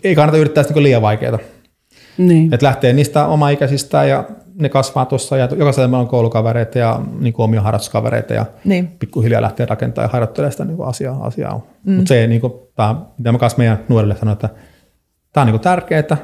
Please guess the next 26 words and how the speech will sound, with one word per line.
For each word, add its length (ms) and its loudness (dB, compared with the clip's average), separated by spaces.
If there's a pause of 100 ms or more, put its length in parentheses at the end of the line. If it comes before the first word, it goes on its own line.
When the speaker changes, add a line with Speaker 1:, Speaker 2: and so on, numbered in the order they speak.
(320)
Speaker 1:
että 100 -2
jos 120 0
haluatte 260 0
uralla 280 2
pärjätä, 380 0
niin 100 0
tätä 160 0
pitää 200 -4
niinku 260 -6
tehdä. 360 4 (100)
Speaker 3:
Mm. 220 2 (380)
Speaker 1:
Jokaisella 340 2
on 60 4
oma 120 4
tapa 220 -2
tää 120 -2
tehdä 280 0
ja 120 -2 (180)
tässä 180 0
on 80 2
yksi 140 -2
tapa, 400 -4 (220)
mikä 200 0
ei 120 4
ole 80 4
mahdoton 400 0